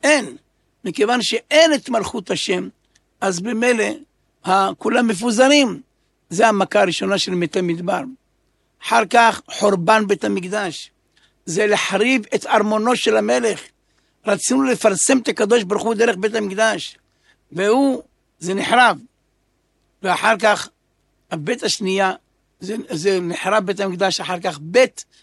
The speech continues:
זה גם בית המקדש השני נחרב. הבית הבאה אחר כך, זה ביתר, העיר ביתר, חשבו שהמשיח הגיע.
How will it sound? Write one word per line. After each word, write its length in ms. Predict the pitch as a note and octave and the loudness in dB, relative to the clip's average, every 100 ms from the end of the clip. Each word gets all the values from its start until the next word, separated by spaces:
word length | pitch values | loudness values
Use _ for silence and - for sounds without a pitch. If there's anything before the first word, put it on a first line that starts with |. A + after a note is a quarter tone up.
| _ - | _ -14
זה 180 | D#3+ F3 | -8 -4
גם 260 | F3+ D#3 | -4 -2
בית 180 | G3 G3+ | -4 -4
המקדש 380 | F#3+ E3 F#3 F#3 | -4 -2 -2 -2
השני 360 | E3 F#3 F#3+ | -6 -4 -2
נחרב. 480 | A#3+ - F#3+ G3 F#3 F3 _ _ _ _ _ _ - | -2 -2 -2 -2 -4 -8 _ _ _ _ _ _ -10
הבית 400 | E3+ E3+ A#3 A3+ | -6 -2 0 2
הבאה 380 | F#3 G3+ G#3 | 2 0 0
אחר 220 | D#3+ G3+ F3+ | 0 -2 -2
כך, 340 | G#3 F#3 - _ _ _ _ _ | -4 -6 -8 _ _ _ _ _
זה 180 | D#3 F#3+ | -4 -4
ביתר, 500 | D#3 G3 - B3 G#3 D#3 - _ _ _ B3+ | -2 -2 2 2 2 -2 -16 _ _ _ -6
העיר 260 | F3+ A#3+ | -4 -4
ביתר, 400 | F#3+ G3+ - A3+ | -4 -2 0 0
חשבו 420 | - F#3+ - G#3 | 0 -4 -4 -6
שהמשיח 560 | A#3+ A#3 G3+ - A#3+ G#3 | -4 -4 -4 -4 -6 -6
הגיע. 380 | G3 G3 A3+ | -8 -8 -10